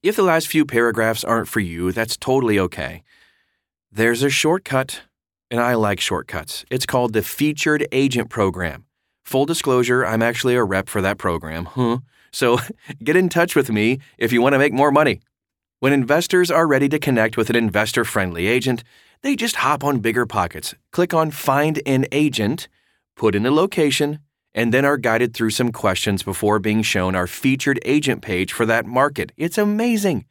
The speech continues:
You can think of that page as a dating website. <laughs> Le-, it's way less awkward, though. The investor is looking for the perfect match.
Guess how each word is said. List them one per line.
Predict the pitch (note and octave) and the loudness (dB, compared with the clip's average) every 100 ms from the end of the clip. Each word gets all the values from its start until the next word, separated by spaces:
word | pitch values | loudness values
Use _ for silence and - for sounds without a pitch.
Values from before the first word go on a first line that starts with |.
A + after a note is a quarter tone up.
| _ _ _ - | _ _ _ -6
You | F3 | -2
can | G3+ G#3 | 0 0
think | - G3 | 0 0
of | E3 | 0
that | E3 E3 | 0 0
page | C#3 E3 E3+ D#3+ | 0 2 2 2
as | D3 C#3+ | 0 2
a | D#3 | 0
dating | G2+ A2 D#3+ G3+ E3+ | -2 -2 0 2 2
website. | A2 G2+ - F2+ D2+ - - - | 2 0 0 -4 -4 -10 -8 -8
<laughs> | - F3+ - - - - - | -6 -8 -8 -20 -20 -20 -6
Le-, | B2 D3 G2 | 0 0 0
it's | A2+ A2 B2 | -4 -6 -8
way | A#2 C#3+ E3+ E3 | -6 0 2 4
less | B2 A2 | 2 2
awkward, | G#2 G2 F#2+ D#2+ | 0 0 -4 -8
though. | C#2+ - _ _ _ _ | -10 -18 _ _ _ _
The | B2+ C3 | -2 0
investor | A#2+ C3 D3+ - D#3+ | 2 0 0 0 -2
is | - C#3 | 0 0
looking | B2 A#2 A#2 A#2+ | 2 0 0 -2
for | A#2+ A2 | 0 -2
the | F#2 | -4
perfect | - B2 A#2+ B2 A2+ | -4 -2 0 -2 -2
match. | F#2 D#2 - | -6 -6 -10